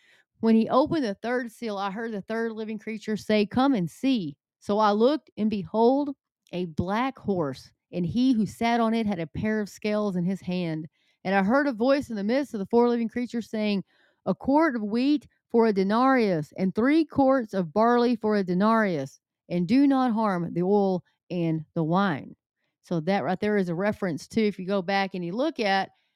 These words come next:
um, what a denarius was, or a denarius, which we'll pull it up here,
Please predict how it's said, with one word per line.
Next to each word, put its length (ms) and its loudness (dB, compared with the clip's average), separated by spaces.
um, 300 -4
what 160 0
a 120 2
denarius 840 -2
was, 340 -2
or 140 -4
a 80 -4
denarius, 880 -2
which 140 -12
we'll 100 -8
pull 240 -6
it 80 -8
up 160 -10
here, 420 -4